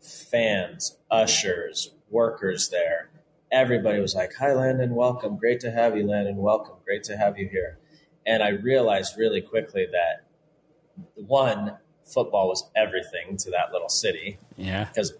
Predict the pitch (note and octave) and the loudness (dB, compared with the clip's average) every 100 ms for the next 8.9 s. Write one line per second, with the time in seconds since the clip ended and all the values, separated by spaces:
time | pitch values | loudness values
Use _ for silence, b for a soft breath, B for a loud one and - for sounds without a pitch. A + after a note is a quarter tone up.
0 | - C3 B2 A2+ G#2+ G#2 G2 G2+ G2 F#2+ | 2 2 2 0 0 0 0 2 2 2
1 | F2+ F2+ - _ - E2+ - A2 F#2+ F#2 | 0 -4 -14 _ -6 -6 -2 -2 0 -4
2 | - G#2 G#2 F#2 F2+ F#2 - F2 E2 G2+ | -4 -2 -2 -4 -8 -8 -8 -12 -8 -4
3 | G2+ G2 G2+ G2+ F#2+ G2 F#2 F#2+ F2+ F2 | -2 -2 -2 -2 -4 -4 -6 -2 0 0
4 | - G#2 A2 A2 A2 G2 G2 - G#2 F#2 | -2 -2 -2 2 2 2 0 -2 -6 -8
5 | E2+ F2 F2+ F2+ F#2 F#2+ - F#2 F#2 F2 | -10 -12 -10 -4 -2 -4 -8 -8 -10 -4
6 | F2 F#2+ F#2 E2+ - F2+ - - _ _ | -2 -2 -4 -8 -8 -6 -6 -10 _ _
7 | G2 F#2+ F#2+ G2 G2 G2+ G2 G2+ G#2 A2+ | -4 0 0 0 0 -2 -2 0 0 2
8 | B2 F2+ F2+ F#2 - G#2 A#2 - - | 2 2 -2 -4 -2 0 0 -4 -16